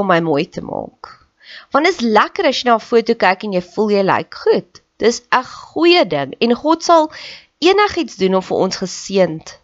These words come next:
te laat wees. Maar tweede van alles praat hy daar, ek het in die Message Bible wat hy gesê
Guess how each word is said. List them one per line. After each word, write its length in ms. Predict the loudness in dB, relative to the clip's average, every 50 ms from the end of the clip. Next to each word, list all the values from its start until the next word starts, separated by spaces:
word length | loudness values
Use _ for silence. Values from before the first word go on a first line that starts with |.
| _ _ _
te 100 | -4 0
laat 240 | 0 0 0 -2 -4
wees. 640 | -8 -6 -6 -6 -6 -8 -10 -14 -18 -20 -20 -20 _ _ _ _ _ _ _ _ _ _ _ _ _ _ _ _ -20 -18 -16 -16 -14 -16 -16 -6 0
Maar 260 | 2 2 2 2 0
tweede 320 | 0 2 2 4 4 4 2
van 220 | 0 -2 -6 -2
alles 380 | 0 2 2 2 2 0 -2 -4
praat 340 | -4 -2 2 2 2 2 2
hy 140 | 0 0 0
daar, 480 | 0 2 4 6 6 6 4 2 0 -4 _
ek 120 | -6 -6 -4
het 120 | -4 -2
in 60 | -2
die 140 | 0 0 2 2 0
Message 360 | 0 2 0 0 -2 0 2
Bible 360 | 2 4 4 4 4 2 0
wat 100 | 0 0
hy 80 | 0 -2
gesê 240 | -2 -4 -2 0